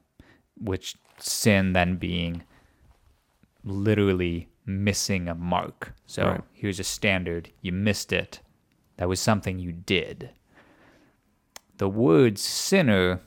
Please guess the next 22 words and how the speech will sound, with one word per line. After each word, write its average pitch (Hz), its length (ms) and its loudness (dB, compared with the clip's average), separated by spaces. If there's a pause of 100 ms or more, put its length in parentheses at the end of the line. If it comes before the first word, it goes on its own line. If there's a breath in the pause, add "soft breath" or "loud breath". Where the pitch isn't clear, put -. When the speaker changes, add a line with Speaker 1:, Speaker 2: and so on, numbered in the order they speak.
(140)
Speaker 1:
carries 101 600 0
this 95 320 -6 (100)
identity 92 1120 -2 (240)
to 98 200 -10
it, - 180 -12
I 98 140 -12
think, - 340 -10
for - 180 -12
a 95 60 -8
lot 92 200 -6
of - 120 -14
people. - 400 -14 (640 soft breath)
It's - 280 -10 (120)
something 101 680 -2
you 87 240 -6 (220)
are. 82 680 2 (220)
It's 113 220 -10
not 92 260 -6
something 110 540 -10
that - 220 -14
you 101 240 -12 (200)
do. - 480 -8